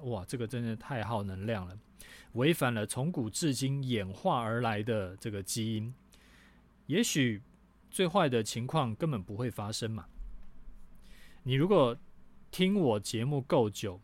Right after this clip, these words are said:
啊，也有开始动作，但是你去看身边的同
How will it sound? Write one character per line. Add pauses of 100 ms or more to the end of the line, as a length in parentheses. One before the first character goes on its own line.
(1500)
啊，
也
有
开
始
动
作， (380)
但
是 (360)
你 (580)
去
看
身
边
的
同